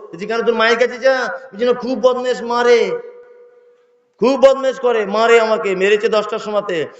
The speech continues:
ওই জন্য খুব খিদে পেয়ে গেছে, "একটু দুধ দাও না।" আচ্ছা বলুন তো, কোনো মা যদি দেখে তার বাচ্চা তার দাদির কাছে গিয়ে দুধ চাইছে, মায়ের কাছে চাইছে না, সামান্য একটু মেরেছে তাই,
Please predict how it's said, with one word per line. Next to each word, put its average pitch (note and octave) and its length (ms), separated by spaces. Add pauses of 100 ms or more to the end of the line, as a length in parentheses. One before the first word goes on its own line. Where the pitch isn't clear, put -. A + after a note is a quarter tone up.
(100)
ওই D#3 80
জন্য F#3 140
খুব G#3+ 320
খিদে G3+ 180
পেয়ে F#3 220
গেছে, D#3+ 400
"একটু D3+ 240
দুধ D#3+ 240
দাও F3+ 260
না।" F3+ 240 (320)
আচ্ছা D#3+ 200
বলুন F#3 240
তো, F3 100
কোনো F3+ 220
মা F3 240
যদি F#3 240
দেখে F#3 300
তার F#3 180
বাচ্চা F#3 360
তার F3 180
দাদির E3+ 300
কাছে F#3+ 220
গিয়ে F#3+ 120
দুধ G3 180
চাইছে, G3 340
মায়ের G3+ 300
কাছে G#3+ 220
চাইছে F3+ 360
না, E3+ 160 (220)
সামান্য E3+ 460
একটু - 200
মেরেছে D#3+ 440
তাই, C#3+ 320